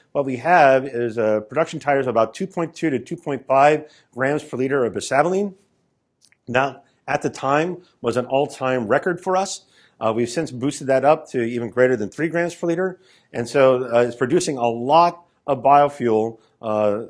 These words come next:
in, in a very specific and desired way. And over here, you can see on the, the Y plot over here, this is the initial concentration profiles of the sugars, uh, that are present and the cumarate that's present.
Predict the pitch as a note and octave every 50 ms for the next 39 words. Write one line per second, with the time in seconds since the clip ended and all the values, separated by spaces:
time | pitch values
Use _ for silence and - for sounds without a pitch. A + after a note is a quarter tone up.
0 | - - A#2 A2 A2 B2+ A#2+ A2 A2 G#2 A#2 C#3+ C#3+ C#3 C3+ C3 - - - -
1 | - B2+ - - D#3+ - D3 C#3 - B2+ A#2 A#2 A2 B2+ B2 A#2+ A#2+ A2+ G#2+ A2+
2 | G2+ E2+ E2 - _ _ _ _ _ _ _ - - B2 D3+ F3 D#3 D3 C3 D#3+
3 | G#3 G3 F3 D3 C#3 D#3 C#3 B2+ - - D#3+ C#3+ C3 C3 C3+ C3+ C3 - B2 A#2+
4 | A#2 A2 A2+ A2 G#2+ G#2+ G#2+ G#2+ G#2 G#2 G#2+ G#2 G2+ G2+ G2+ G2+ B2+ D3+ E3 D#3+
5 | - - C3+ B2 A2+ G#2 G#2+ G#2+ C3+ D3 D#3 D3+ - _ _ _ _ - C#3 D#3
6 | D#3 - E3+ C#3 A#2+ C3 B2+ B2 A#2+ A#2 C#3 D3+ - D#3+ C3 - D3 D3 C3+ -
7 | A#2 - - C#3+ C#3+ D3 D3 - D#3+ D3 - - D3 C#3+ D3 D3 C#3 C#3+ C#3+ C#3+
8 | A#2 G#2+ G2 G2+ - - - D3 C3 C#3+ C#3+ D3 C#3+ C#3+ - _ _ _ _ -
9 | C#3+ B2 A#2+ A2+ A2+ G#2+ A#2+ A#2 A#2 A2+ - - C3+ C3 C3+ D3 C#3 C#3 C3+ -
10 | A#2 A#2 A#2 G#2 G2+ - - E3+ E3+ E3+ E3+ D#3+ D#3+ D3+ D3+ - - D#3 D3 D3+
11 | D3+ C#3+